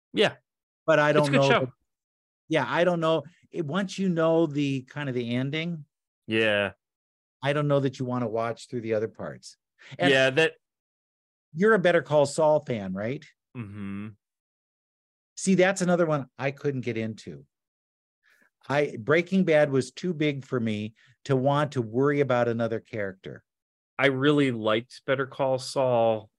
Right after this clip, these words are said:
Speaker 1: I thought, I just, that last season I did not love. I, and I didn't love the ending.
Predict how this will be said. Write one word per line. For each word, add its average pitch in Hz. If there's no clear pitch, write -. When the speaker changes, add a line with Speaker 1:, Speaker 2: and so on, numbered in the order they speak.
Speaker 1:
I 98
thought, -
I 107
just, -
that 101
last 98
season 87
I 85
did 82
not 82
love. 87
I, 98
and 113
I 113
didn't 117
love 98
the 90
ending. 87